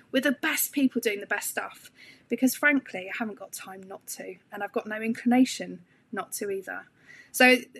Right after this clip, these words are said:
a long way to answer your ca-, your question, Kathy, is like, was there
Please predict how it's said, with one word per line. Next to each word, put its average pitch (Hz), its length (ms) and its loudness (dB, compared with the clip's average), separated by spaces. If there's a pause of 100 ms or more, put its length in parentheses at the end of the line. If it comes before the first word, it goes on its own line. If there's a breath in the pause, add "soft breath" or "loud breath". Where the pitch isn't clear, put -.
a 233 100 -2
long 285 240 2
way 269 180 0
to 247 180 -6
answer 233 260 -8
your 214 60 -8
ca-, 226 180 -10 (100)
your 214 160 -12
question, 220 380 -10
Kathy, 202 300 -16
is 196 100 -14
like, 202 220 -8
was 220 180 -6
there 208 300 -6